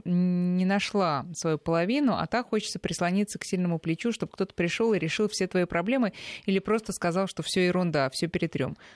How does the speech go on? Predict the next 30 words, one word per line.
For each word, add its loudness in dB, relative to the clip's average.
а 0
впереди 0
одинокая 0
старость». -6
Это -4
первое -4
сообщение. -10
И 0
второе. 0
М, 2
а, 2
Дмитрий, 2
сорок -2
два 0
года. 0
«Меня 0
никогда 0
не 0
приглашают 0
на 0
праздники. 0
Очень -2
одинокий 0
инвалид 0
второй 0
группы. 0
Когда-нибудь -2
умру 0
от -4
одиночества». -8